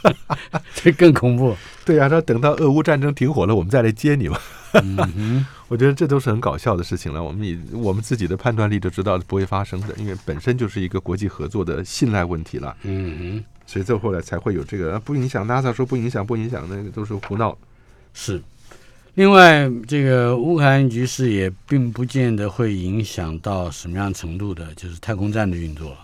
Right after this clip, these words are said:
Speaker 1: 哈。
Speaker 2: 对，对，对。
Speaker 1: 所以这特别要强调一下。
Speaker 2: 嗯。
Speaker 1: 呃，可是，呃，接下来这个新闻，嗯，应该值得重视一下。
Speaker 2: 嗯。
Speaker 1: nasa的总监察长炮轰，对，S L S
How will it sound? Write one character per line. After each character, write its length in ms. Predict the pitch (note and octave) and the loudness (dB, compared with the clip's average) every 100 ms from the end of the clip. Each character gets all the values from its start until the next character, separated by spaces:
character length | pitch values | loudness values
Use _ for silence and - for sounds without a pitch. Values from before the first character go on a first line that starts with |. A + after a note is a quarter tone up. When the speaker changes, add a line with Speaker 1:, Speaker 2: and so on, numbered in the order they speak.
| - | -10
Speaker 1:
哈。 240 | G2 E2+ D2+ | -6 -6 -6
Speaker 2:
对， 120 | F2+ C#2+ | -12 -14
对， 100 | - | -14
对。 60 | C#2+ | -16
Speaker 1:
所 180 | C2 F#2+ | -14 -12
以 40 | |
这 100 | F2+ F#2+ | -10 -8
特 160 | - | -4
别 100 | G2 | -4
要 100 | F#2+ | -4
强 280 | F#2+ - D#2 | -6 -10 -8
调 200 | F#2+ F2 | -6 -6
一 40 | |
下。 160 | D2 - - - - - - | -8 -16 -20 -20 -20 -20 -10
Speaker 2:
嗯。 260 | A#2+ F#2+ E2 | -6 -6 0
Speaker 1:
呃， 320 | C#3 C#3+ D3 | 4 6 4
可 160 | C#3 D3+ | 2 2
是， 240 | G3 F#3+ - - | 2 0 -4 -8
呃， 340 | C#3 C3+ C3 C3+ A#2+ - | -4 -2 -2 -4 -10 -10
接 120 | - | 2
下 100 | F#3 F3 | 6 8
来 100 | C#3+ | 6
这 80 | |
个 80 | C#3 | 2
新 180 | A#2 C3 | 0 0
闻， 360 | A#2 G#2 G#2+ G#2 - A2 | -2 -4 -6 -12 -18 -14
嗯， 320 | G#2 G#2 G#2+ | -10 -10 -8
应 160 | A#2 | -8
该 500 | A#2 A2+ A2+ A2+ A2+ A2+ | -6 -4 -4 -4 -6 -8
值 200 | - G2 | -8 -8
得 120 | G#2 | -6
重 240 | G#2 G2+ | -4 -6
视 200 | F2 F2 | -6 -10
一 120 | D#2 | -14
下。 120 | D2 D2 _ _ - | -14 -18 _ _ -18
Speaker 2:
嗯。 180 | A2 F2+ C#2 - - - | -14 -14 -16 -20 -16 2
Speaker 1:
nasa 400 | C#3+ E3 D#3+ C#3+ | 6 8 8 4
的 120 | A#2+ | 2
总 320 | G#2 G#2 F#2+ | -2 -2 -2
监 240 | G2 B2+ B2+ | 0 0 2
察 240 | G2+ G#2 | 2 0
长 300 | G#2 E2 D2+ D2+ - _ - | 0 -6 -8 -16 -20 _ -8
炮 260 | - A2 | -2 -2
轰， 420 | F#2+ - G#2+ G#2+ A2+ - _ - F2 | -2 -4 -4 -4 -8 -16 _ -20 -20
对 140 | - - _ | -20 -20 _
，S 340 | - D#3 C#3+ - | -2 0 -2 -6
L 300 | - C#3 C3+ | -2 2 2
S 440 | C3 - F#2 - | 0 -6 -10 -12